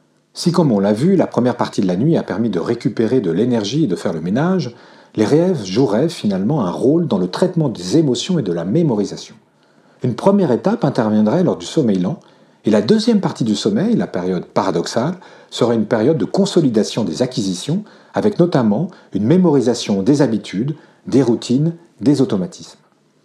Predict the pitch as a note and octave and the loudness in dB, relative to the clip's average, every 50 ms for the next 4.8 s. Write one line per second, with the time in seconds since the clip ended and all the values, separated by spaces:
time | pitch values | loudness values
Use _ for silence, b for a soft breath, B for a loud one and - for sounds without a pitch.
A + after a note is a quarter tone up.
0 | _ _ B B B B B - D#3+ D3+ C#3+ A#2 A2+ G#2+ - - G2 - G2+ B2+ | _ _ B B B B B 2 2 4 4 2 0 0 0 0 0 2 2 2
1 | C#3+ - A#3 A#3 E3+ A#2+ A2+ B2 - - - G#3+ F3+ B2+ - - F3+ G#3 G3+ D3 | 2 2 2 2 2 2 2 0 0 0 2 2 2 2 2 2 2 2 2 2
2 | G2 A#2+ A2+ A#2+ A#2 A2 B2+ E3 F3 C#3+ - - - G#2 F2+ - B B B B | 2 0 0 2 2 2 2 2 0 -2 -2 -2 -2 -2 -2 -4 B B B B
3 | B B F2 A2+ G3 A3+ G#3+ A3+ A3 F#3+ E3+ D#3 - - D#3 C#3 C3 B2+ - - | B B 0 2 2 4 4 2 2 2 0 0 2 2 2 2 2 0 0 0
4 | A2 F#2+ F#2+ F#2+ F#2 F#2 F2 F#2 G2 F#2 G2+ C3 F3 A3 - | -2 0 0 0 0 0 0 0 0 0 2 0 0 0 -2